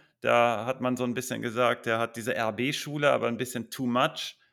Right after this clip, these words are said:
Also viel, zu viel Risiko dann auch noch. Und, ähm, deswegen, äh, bin ich da bei dir, wenn du da jemanden noch findest für deinen Kader. Wobei Thuram natürlich auch nach links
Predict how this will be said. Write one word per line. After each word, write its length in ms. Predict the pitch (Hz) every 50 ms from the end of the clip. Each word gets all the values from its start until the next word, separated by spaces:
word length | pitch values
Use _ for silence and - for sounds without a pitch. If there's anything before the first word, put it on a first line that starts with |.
| _ -
Also 160 | 117 120 123
viel, 300 | - - - 147 139 -
zu 220 | - - - 151 143
viel 240 | - - 120 120
Risiko 480 | 110 120 120 113 104 117 113 - 117 113
dann 180 | 107 110 120 113
auch 160 | 101 107 107
noch. 360 | 117 117 131 139 - - _ _ _ _ _ _ _ _ _ _
Und, 400 | - 110 113 113 113 113 110 - 67
ähm, 560 | 104 113 110 110 107 107 110 107 107 - _ _ _ _ _ _ _
deswegen, 600 | - 117 113 - 110 117 113 107 110 107 107 -
äh, 100 | - 107
bin 200 | 98 95 107 113
ich 100 | 120 113
da 140 | - 120 113
bei 240 | 101 110 113 123 123
dir, 160 | 110 104 98
wenn 160 | 98 - 101
du 80 | 98 95
da 160 | 98 104 107
jemanden 360 | 107 110 107 110 107 107 104
noch 160 | 104 101 -
findest 640 | - - 117 110 117 120 127 123 123 - - - - -
für 160 | - - - 107
deinen 220 | 107 110 110 107
Kader. 480 | - 120 110 113 117 113 113 117 117 - _ _ _ -
Wobei 200 | 98 107 120 120
Thuram 340 | - 120 117 107 117 123
natürlich 320 | 131 117 - 113 107 110 127
auch 80 | 120
nach 160 | 117 113 98 104
links 400 | 113 123 156 147 - - -